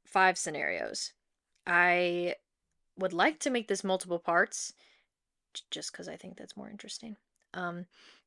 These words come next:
and I smell dinner cooking, so I'm getting hungry. So, first five, we'll do the, uh, next five next week, and that'll be all of the first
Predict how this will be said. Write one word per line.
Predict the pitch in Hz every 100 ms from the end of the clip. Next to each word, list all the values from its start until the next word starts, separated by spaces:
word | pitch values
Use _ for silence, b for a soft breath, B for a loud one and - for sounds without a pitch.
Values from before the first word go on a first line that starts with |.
| _
and | 190
I | 202
smell | 214 - 226 254 262 269
dinner | 202 208 254 151
cooking, | - 156 - 151 139 151 175 _ _ _ _ _ _ _ _
so | - 156
I'm | 160 170
getting | 170 165
hungry. | 180 175 160 85 _ _ _ _ _ -
So, | - - _ _ B B B B -
first | 311 - -
five, | 226 208 208 208 - _ -
we'll | 220
do | 247 269
the, | 269 247 -
uh, | 220 220 220 220 214 _ _ _ _ _ _ _ -
next | 190 -
five | - 190 185 185 180 - _ -
next | 147 -
week, | 254 277 - - B B B B B _ 190
and | 185 180 180 180 180
that'll | 185 190 220
be | 247 254
all | 226 214 208 -
of | 180 175 175 175 - -
the | 185 185
first | 175 - 175 170 - -